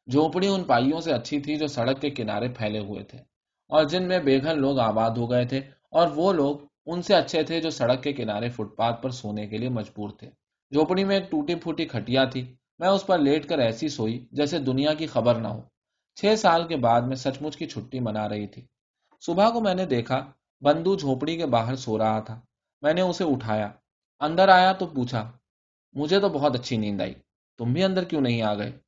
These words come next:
"بی بی جی، اندر تو ایک ہی چارپائی تھی اور آپ اس پر ایسی تھکی ہاری سو رہی تھیں جیسے ایک بچہ سو رہا ہو۔" "مجھے تو ساتھ سونے کی عادت ہے، تم ہی آ جاتے۔" "بی بی جی، نام بتاؤں دو چار کے؟"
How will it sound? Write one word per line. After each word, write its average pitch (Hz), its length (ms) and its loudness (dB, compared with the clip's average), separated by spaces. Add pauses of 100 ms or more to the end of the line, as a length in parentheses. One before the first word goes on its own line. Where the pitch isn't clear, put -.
(240)
"بی 123 120 0
بی 143 140 4
جی، 127 360 -4 (220)
اندر 160 280 0
تو - 180 -2
ایک 127 260 0
ہی 160 40 -4
چارپائی 120 480 2
تھی 117 260 -8 (320)
اور 151 120 0 (120)
آپ 175 220 4
اس - 140 -6
پر 180 100 0
ایسی 135 260 0
تھکی 139 320 -4
ہاری 127 240 0
سو 120 200 -4
رہی 117 200 -2
تھیں 143 240 -8 (240)
جیسے 147 220 -2
ایک 165 140 -4
بچہ 123 280 0
سو 110 220 -2
رہا 104 180 2
ہو۔" 104 140 -4 (880)
"مجھے 117 260 0
تو 165 100 -2
ساتھ 147 320 4
سونے 170 280 -2
کی 151 120 -2
عادت 120 340 2
ہے، 139 180 -10 (240)
تم 123 140 0
ہی 160 100 2
آ 165 100 4
جاتے۔" 160 320 2 (460)
"بی 120 160 0
بی 160 140 0
جی، 185 320 -6 (380)
نام 131 300 2
بتاؤں 139 340 2
دو 175 100 -2
چار 180 220 2
کے؟" 156 140 -6